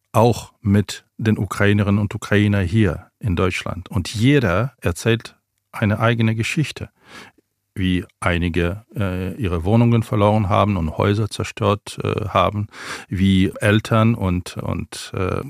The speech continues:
Ehemänner im Krieg gefallen, äh, sind. Jeder hat eine persönliche Geschichte und ich kann behaupten, dass wenn Sie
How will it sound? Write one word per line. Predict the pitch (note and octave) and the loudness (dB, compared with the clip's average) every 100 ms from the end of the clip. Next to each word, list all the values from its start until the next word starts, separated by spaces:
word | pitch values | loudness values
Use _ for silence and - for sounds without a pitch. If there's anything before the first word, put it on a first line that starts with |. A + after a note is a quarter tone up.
| - | 0
Ehemänner | G#2+ G#2 A2 G#2+ G2+ G2+ G#2 - | 2 4 4 4 4 2 0 -4
im | G#2 F#2 F#2+ | -4 -2 -4
Krieg | - G2+ G2+ | -2 -2 -2
gefallen, | G#2 - F#2 F#2+ G2 G2 - | -2 0 0 2 0 -4 -8
äh, | G#2+ F#2 F#2+ F#2+ | -8 -4 -4 -4
sind. | F2 F#2 F#2+ G#2 - - - - - - - - | -4 -2 -2 -4 -10 -20 -20 -20 -20 -20 -14 -2
Jeder | G2 C3 C3+ A#2 | 2 4 2 -2
hat | A2+ - | -4 -4
eine | G2+ G2 G2+ - - - | -2 0 -2 -4 -10 -4
persönliche | F#2+ G2+ G2 - - | -2 0 0 -4 -10
Geschichte | - - A2+ - A#2 A2+ - | -8 -2 -2 -2 -2 -2 0
und | F#2+ F#2 - - | 0 0 -4 -10
ich | - - | -14 -4
kann | G2+ G2+ G#2 G#2 | 0 0 -2 -4
behaupten, | G2+ G2 G2 - G2+ G2 F#2 | 0 2 0 -2 -2 -2 0
dass | F2+ - - - - - - - - - - - - - _ _ _ - - - - A2+ | -2 -4 -10 -14 -20 -20 -20 -20 -20 -20 -20 -20 -20 -20 _ _ _ -10 -6 -4 -2 4
wenn | C3 B2 | 6 6
Sie | A2+ | 6